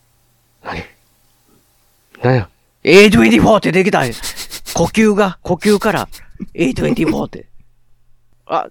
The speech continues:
事故、事故ちゃうん？危ない、危ない、危ない、危ない。ああ、これ、何、何？なんか引いた？車がプーって言ってた？車がプーって言っ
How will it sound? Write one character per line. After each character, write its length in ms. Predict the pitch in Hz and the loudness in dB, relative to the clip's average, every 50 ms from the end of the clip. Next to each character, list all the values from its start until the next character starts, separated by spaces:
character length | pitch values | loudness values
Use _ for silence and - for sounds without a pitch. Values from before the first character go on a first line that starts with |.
| - - | -16 -20
事 140 | 147 143 - | -12 -4 -2
故、 140 | 247 226 - _ _ _ _ | -2 -2 -2 _ _ _ _
事 140 | 170 165 220 | -16 -10 -8
故 100 | 247 220 | -8 -6
ち 60 | - | -6
ゃ 40 | 151 | -6
う 60 | 135 | -8
ん？ 80 | 127 110 | -8 -10
危 60 | - _ _ _ _ - 220 240 | -14 _ _ _ _ -6 -4 -2
な 80 | 247 240 | -2 -4
い、 20 | |
危 20 | 233 | -2
な 0 | |
い、 0 | |
危 20 | |
な 80 | 240 240 | -4 -4
い、 0 | |
危 80 | 233 | -4
な 320 | 233 233 233 233 233 233 220 | -6 -6 -6 -8 -8 -10 -10
い。 80 | - _ _ _ _ _ _ _ _ _ _ _ | -12 _ _ _ _ _ _ _ _ _ _ _
あ 0 | |
あ、 380 | - 95 95 90 82 85 87 - _ | -20 -20 -18 -18 -18 -18 -20 -20 _
こ 120 | _ - - | _ -20 -20
れ、 100 | - _ _ _ _ - _ _ _ _ _ _ _ _ _ _ | -20 _ _ _ _ -20 _ _ _ _ _ _ _ _ _ _
何、 140 | 98 98 107 | -16 -14 -12
何？ 260 | 104 98 101 104 113 _ _ _ _ _ _ _ - | -12 -12 -12 -14 -16 _ _ _ _ _ _ _ -10
な 100 | - 139 | -10 -10
ん 20 | |
か 80 | 127 113 | -8 -8
引 100 | 131 170 | -10 -10
い 40 | |
た？ 240 | - 113 95 104 - _ _ _ _ _ _ _ _ _ _ _ _ _ _ _ _ _ _ _ _ _ _ _ _ _ _ _ _ _ _ _ _ _ _ _ _ _ | -8 -8 -10 -10 -14 _ _ _ _ _ _ _ _ _ _ _ _ _ _ _ _ _ _ _ _ _ _ _ _ _ _ _ _ _ _ _ _ _ _ _ _ _
車 220 | - 147 151 165 | -12 -8 -8 -8
が 80 | 151 - | -8 -8
プ 100 | - 214 | -6 -4
ー 200 | 220 220 214 196 | -4 -4 -4 -6
っ 20 | |
て 80 | - - - _ _ _ _ | -8 -12 -20 _ _ _ _
言 100 | - - | -18 -18
っ 60 | - | -18
て 20 | |
た？ 0 | _ _ _ _ _ _ _ _ | _ _ _ _ _ _ _ _
車 140 | _ - 190 | _ -4 -4
が 80 | 185 175 | -2 0
プ 80 | 240 | 0
ー 100 | 269 277 | 0 0
っ 20 | 262 | 0
て 120 | - | 0
言 20 | |
っ 20 | 175 | -4